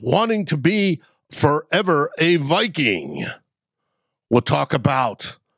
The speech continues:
takeaways from day five at camp, specifically the afternoon session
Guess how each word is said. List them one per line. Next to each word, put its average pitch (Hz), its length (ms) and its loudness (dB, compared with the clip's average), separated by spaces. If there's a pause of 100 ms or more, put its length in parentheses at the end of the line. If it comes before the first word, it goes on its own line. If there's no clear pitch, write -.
(640)
takeaways 120 840 0
from 113 360 -2
day 185 260 0
five 170 520 0
at 175 200 -4
camp, 190 580 0
specifically 180 1120 0
the 190 160 2
afternoon 196 960 0 (220)
session 165 720 -2